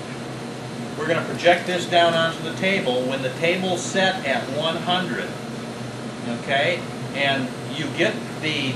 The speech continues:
measurement projected on the table by hitting the button called S S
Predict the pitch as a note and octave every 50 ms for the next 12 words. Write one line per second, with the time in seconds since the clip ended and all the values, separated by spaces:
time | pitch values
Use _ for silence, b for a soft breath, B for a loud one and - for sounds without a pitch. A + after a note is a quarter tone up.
0 | A#2 B2 D3+ F3+ G3 F#3 F#3 F3 D#3+ B2+ A#2 A#2+ A#2+ - - - - - - -
1 | - - - - - - - - - - - D3+ D#3 - - - D3+ C#3+ C#3 C#3
2 | C3+ B2 A#2+ - E3 D#3+ E3 D#3+ - C3+ B2+ A#2+ - A#2+ B2 - E3+ F3+ F3+ F3
3 | F3 D#3+ C3+ B2 B2 F#3+ G#3+ B3 - - D3 - - D#3 C#3 C3 A#2+ G#2+ - C3+
4 | C#3+ D3+ - - D3 C#3+ C#3 - -